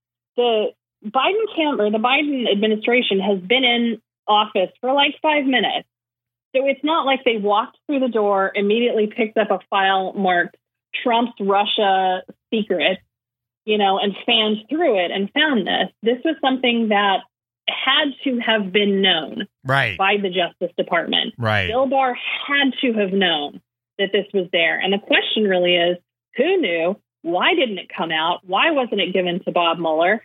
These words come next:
Speaker 1: Um, and why didn't the American people know about it until after Trump was out of office?
Speaker 2: And I haven't seen any statements from Bob Mueller since this came out. Have you?
Speaker 1: No, I haven't. But I have to believe that that dude's gonna be saying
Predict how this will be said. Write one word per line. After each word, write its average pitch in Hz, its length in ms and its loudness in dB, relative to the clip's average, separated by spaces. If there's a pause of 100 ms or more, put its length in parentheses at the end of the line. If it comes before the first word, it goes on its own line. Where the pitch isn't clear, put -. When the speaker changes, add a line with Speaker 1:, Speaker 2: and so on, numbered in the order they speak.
(360)
Speaker 1:
Um, 196 280 2
and 208 140 2
why 220 160 4
didn't 262 180 0
the 233 100 2
American 214 380 0
people 311 300 0
know 180 180 2
about 180 200 2
it 185 140 -2
until 202 280 -2
after 208 340 0
Trump 202 200 -2
was 190 140 0
out 185 160 0
of 170 80 -4
office? 254 420 -2 (100)
Speaker 2:
And 170 140 0
I 214 180 2
haven't 330 360 -2
seen 214 240 0
any 185 180 2
statements 156 500 -2
from 127 180 0
Bob 127 240 2
Mueller 110 520 0 (260)
since 120 280 -4
this 110 220 -2
came 95 240 -2
out. 76 260 -2
Have 123 200 -2
you? 185 300 -2 (880)
Speaker 1:
No, 233 140 0 (220)
I 220 120 -2
haven't. 220 460 -2
But 196 80 2
I 226 220 4
have 240 180 -2
to 196 60 -4
believe 180 360 -2
that 175 140 -2 (160)
that 202 300 0
dude's 190 240 0
gonna 170 180 -2
be 165 220 -4
saying 151 240 -2